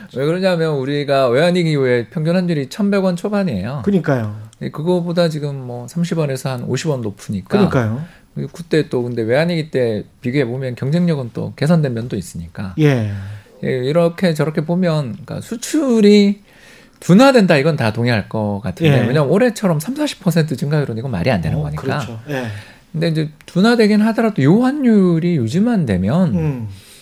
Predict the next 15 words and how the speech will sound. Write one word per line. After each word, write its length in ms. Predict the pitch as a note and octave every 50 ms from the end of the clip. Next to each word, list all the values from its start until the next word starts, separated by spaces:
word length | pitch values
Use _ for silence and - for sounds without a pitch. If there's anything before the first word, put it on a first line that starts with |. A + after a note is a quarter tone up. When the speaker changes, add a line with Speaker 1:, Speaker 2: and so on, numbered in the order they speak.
| - - _ _
Speaker 1:
일단 200 | - E3+ F#3 F3
기업들 360 | F#3 A3+ C4 D4 - - G#3 E3+
입장에서 760 | C#3 - - D3 C#3+ B2+ A#2+ - - D#3+ D#3+ C3+ G2+ F#2 F#2 - _ - - - - - - - _ _ _ _ _ _ _ _ _
그래서 220 | - A2 A2 A#2 - -
올해 280 | - - G3 G#3+ G#3+
이익은 640 | G3+ D3+ C3 B2+ B2+ C3 B2 C3 D3 D3+ C#3+ B2+ G#2+
거의 400 | G2+ G#2+ G#2 G#2+ G#2 F#2+ F2+ F2 -
문제가 300 | F#2 F#2+ G2 B2+ A2+ G2
없는 180 | F2 A2 C#3+
것 60 | C3+
같고, 460 | F#2+ - - - A2 A#2 G2+ E2+ E2 E2
Speaker 2:
음. 120 | - G2
Speaker 1:
내년 520 | F#2+ G2+ A2 B2 C#3+ D3+ D#3 D3+ D3 C#3 -
뭐 220 | - A#2 A2 G2+ G2+
요, 140 | G#2+ G#2